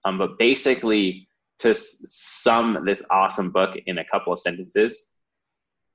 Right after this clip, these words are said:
you want to do the small things that are very easy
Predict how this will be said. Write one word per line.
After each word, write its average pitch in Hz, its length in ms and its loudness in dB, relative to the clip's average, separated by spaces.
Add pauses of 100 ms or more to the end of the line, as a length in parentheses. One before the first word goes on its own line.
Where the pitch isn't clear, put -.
(160)
you 113 280 2
want 104 500 2
to 95 480 0
do 95 160 -2
the 85 80 0
small 104 480 2
things 82 640 -2 (180)
that 87 120 2
are 87 160 0
very 101 400 2
easy 101 600 -6